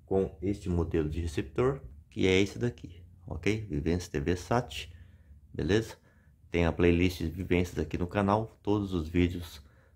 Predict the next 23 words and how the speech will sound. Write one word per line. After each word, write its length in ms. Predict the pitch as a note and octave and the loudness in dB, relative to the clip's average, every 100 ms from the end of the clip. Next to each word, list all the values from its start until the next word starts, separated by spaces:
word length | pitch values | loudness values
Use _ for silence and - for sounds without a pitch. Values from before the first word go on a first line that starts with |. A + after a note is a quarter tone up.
| - | -8
da 160 | - D#2+ | 0 2
Vivências 580 | F#2+ F2+ G#2 F#2 - - | 2 2 2 2 -6 -6
T 120 | D2 | -2
V 120 | D2+ | -2
sat, 540 | - G2 G#2 - - - - | 0 0 0 -2 -14 -14 -12
do 240 | - E2+ | -10 -6
receptor 640 | E2+ F#2 E2+ - - E2 D#2+ | -4 -2 -4 -8 0 0 0
sat 400 | - - G#2 - | -2 -2 -2 0
H 140 | F#2+ | -2
D 140 | E2 E2 | 0 0
regional 400 | E2 F#2 E2 E2 | 0 0 2 0
da 100 | D#2+ | 2
nova 260 | D#2 D2+ | 2 2
parabólica, 640 | D#2 A2 G#2+ D#2 D#2+ - - - - - | 2 0 2 0 0 -2 -16 -20 -20 -20
você 240 | - - | -14 -6
encontra 400 | F2+ D#2+ D2+ D2 | -6 -4 -4 -4
também 300 | - D#2 C#2+ | -4 -2 0
aqui 160 | D2 D2+ | -2 -4
no 100 | D2+ | -4
canal 400 | D2+ C#2 C2 - - - - - | -4 -4 -4 -8 -16 -20 -20 -14
Naldo 320 | C#2 C#2+ D2 | -4 -2 -2
Lissat, 500 | D#2 - - - - - | -4 -4 -10 -14 -16 -6
beleza? 380 | D2+ G#2+ - | 0 0 0